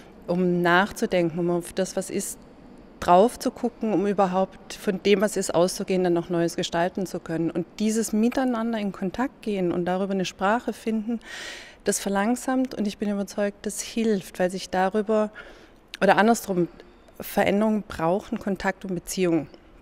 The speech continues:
Und dafür muss ich ein Invest machen. Und dann muss ich mich verabschieden von schnellen Lösungen, vor allen Dingen, wenn's darum geht, anscheinend soziale Innovationen zu erreichen. Das muss langsam gehen und ich muss die Humusschicht erst vorbereiten, auf der dann auch wirklich Veränderungen wachsen können.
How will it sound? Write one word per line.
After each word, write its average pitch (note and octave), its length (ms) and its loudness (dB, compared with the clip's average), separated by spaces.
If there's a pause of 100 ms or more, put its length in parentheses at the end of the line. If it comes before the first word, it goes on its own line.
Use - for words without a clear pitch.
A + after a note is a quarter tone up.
(560)
Und G3 100 -4
dafür F#3+ 380 0
muss G3+ 260 -4
ich G3+ 140 -2
ein G#3 80 -4
Invest F3+ 480 0
machen. D#3+ 320 -4
Und E3+ 80 -2
dann F#3+ 100 -2
muss A#3 160 -4
ich A3+ 60 -4
mich G#3+ 160 -6
verabschieden G#3+ 500 -4
von G#3+ 160 -4
schnellen G#3+ 460 -2
Lösungen, A3 500 -2 (500)
vor - 160 0
allen F#3+ 120 6
Dingen, G#3 140 0
wenn's G3+ 200 -2
darum G#3+ 160 -4
geht, G#3 320 0
anscheinend G3 380 -2
soziale F3+ 380 -4
Innovationen F3+ 840 -2 (600)
zu - 120 -8
erreichen. D3 640 -6
Das - 180 -10
muss B3 200 -6
langsam A3 400 -6
gehen G#3+ 200 -6
und G3 140 -6
ich F#3+ 120 -10
muss G3+ 200 -4
die G3 200 -6
Humusschicht G#3 600 -2
erst - 160 -6
vorbereiten, E3 640 -2
auf E3 100 -6
der E3 120 -6
dann E3 180 -2
auch D#3+ 140 -8
wirklich E3+ 200 -8
Veränderungen D#3+ 500 -4
wachsen D3 380 -10
können. D3+ 260 -6